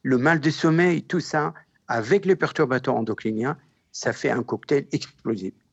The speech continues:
Vous me dites, j'habite à Lyon, dans tel endroit. Je vous dirais, regardez dans un périmètre de cinq à dix kilomètres s'il n'y a pas de déchetterie, s'il n'y a pas d'usine pétrochimie, s'il n'y a pas d'usine de cosmétologie,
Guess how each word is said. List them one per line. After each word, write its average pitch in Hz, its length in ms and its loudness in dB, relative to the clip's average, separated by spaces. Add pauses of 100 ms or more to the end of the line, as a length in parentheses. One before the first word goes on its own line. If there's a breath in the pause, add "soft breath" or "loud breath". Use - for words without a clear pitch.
(180)
Vous 147 160 0
me 156 80 4
dites, 202 460 -2 (340)
j'habite 123 360 0
à 151 60 4
Lyon, 165 280 4
dans 139 160 2
tel 143 220 2
endroit. 127 460 2 (220)
Je 98 160 -6
vous 113 80 -2
dirais, 151 460 2 (320 loud breath)
regardez 156 420 4
dans 147 240 2
un 127 120 2
périmètre 143 600 2 (380)
de 113 100 2
cinq 160 320 0
à 110 120 2
dix 156 200 0
kilomètres 147 640 2 (400 soft breath)
s'il - 220 -4
n'y 139 60 6
a 127 60 4
pas 165 160 2
de 131 120 0
déchetterie, 143 640 0 (580)
s'il - 200 0
n'y 135 40 6
a 131 100 4
pas 160 200 2
d'usine 143 440 2
pétrochimie, 151 720 2 (400 loud breath)
s'il - 240 -4
n'y 143 60 6
a 139 100 4
pas 170 160 2
d'usine 147 480 2
de 139 100 2
cosmétologie, 156 840 2